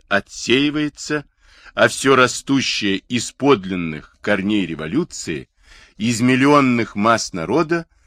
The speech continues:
закаляется, растёт, развивается в этой борьбе. Происходит огромнейшая переделка человеческого материала.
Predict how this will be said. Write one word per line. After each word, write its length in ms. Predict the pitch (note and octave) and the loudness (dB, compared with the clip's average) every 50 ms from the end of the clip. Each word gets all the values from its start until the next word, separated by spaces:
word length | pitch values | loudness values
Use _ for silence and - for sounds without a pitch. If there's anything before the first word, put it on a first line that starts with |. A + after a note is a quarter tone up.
| _ _ _ | _ _ _
закаляется, 960 | - F2+ - A#2+ - - G2+ F2 D2+ F2 A#2 D3 E3 E3 D#3+ - - - A2+ | -14 -6 -4 -4 -2 -2 -2 -2 2 4 4 4 4 2 -2 -6 -6 -6 -4
растёт, 760 | G2 F#2 E2 - - - - - A2 C3 D#3 D#3 - _ _ _ _ _ _ _ _ | -4 -4 -6 -8 -10 -14 -8 -4 0 0 0 -2 -4 _ _ _ _ _ _ _ _
развивается 1000 | - F#2+ A#2 G2+ E2+ F#2+ F2+ D2+ D#2 F#2 A2 B2+ C#3+ C#3+ - - - - C3 | -4 -4 -4 -2 -2 -4 -4 0 2 4 4 4 2 0 -4 -8 -10 -8 -8
в 80 | G#2 E2+ | -6 -4
этой 260 | F2 F#2 - - G#2+ | -6 -6 -6 -8 -12
борьбе. 440 | F#2 - G#2 - - - - - - _ _ _ _ _ _ _ _ _ _ _ _ _ _ - _ _ _ | -10 -10 -10 -12 -12 -16 -20 -20 -20 _ _ _ _ _ _ _ _ _ _ _ _ _ _ -20 _ _ _
Происходит 720 | - G2+ C3 C#3 B2 - - - F3+ G3 F3+ G3 F#3+ - | 0 2 2 2 2 0 2 2 4 4 4 2 0 2
огромнейшая 880 | D#3 C3 A2+ G2 G2+ C3 E3 F#3+ F#3+ F#3 F#3+ F#3 E3+ - - E3 D#3+ D3 | 2 2 2 2 2 4 4 4 2 0 -2 -2 -4 -4 -2 -2 -2 -2
переделка 720 | C3 - A#2+ A2+ A2 F#2+ E2+ A2 C#3+ E3 D#3+ D3 - D#3 C3+ | -2 -4 -4 -4 -4 -2 2 4 4 4 4 2 -4 -8 -10
человеческого 1080 | - - B2 G#2+ G#2 G2 F2 G#2 B2+ - - - - - - - A2 G#2+ A2 A2 - - _ | -8 -8 -4 -2 -2 -2 0 -2 -4 -4 -6 -10 -14 -14 -12 -10 -6 -4 -4 -6 -6 -8 _
материала. 760 | F2 F#2 G2+ - - F#2+ E2+ D2+ D#2 D2+ C#2 B1+ B1 B1 | -10 -10 -10 -10 -12 -14 -12 -10 -10 -10 -10 -10 -14 -20